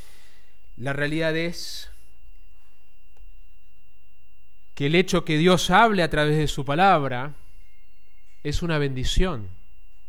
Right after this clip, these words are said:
una misericordia de Dios. Que Dios decida hablarnos es una misericordia de parte de Dios. Qué privilegio tenemos nosotros de tener la Biblia traducida en nuestra, en nuestro idioma. Hay, hay muchísimas culturas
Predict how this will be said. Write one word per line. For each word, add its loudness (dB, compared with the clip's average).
una 0
misericordia 0
de -4
Dios. -6
Que -4
Dios -2
decida -2
hablarnos 0
es -6
una -4
misericordia -2
de -6
parte -4
de -2
Dios. -4
Qué 4
privilegio 2
tenemos -2
nosotros -4
de -4
tener -4
la 0
Biblia 0
traducida 0
en -2
nuestra, -4
en -4
nuestro 6
idioma. 6
Hay, 4
hay 2
muchísimas 4
culturas 2